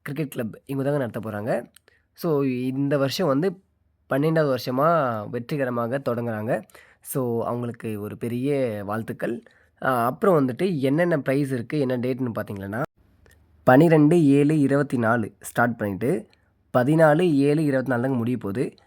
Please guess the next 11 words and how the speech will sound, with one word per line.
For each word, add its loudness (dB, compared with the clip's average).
I -2
mean 2
வந்து 0
மூணு 0
நாள் 4
தொடர்ந்து -2
நடக்க -6
போகுது. -6
பன்னெண்டு, 0
பதிமூணு, -4
பதினாலு. -4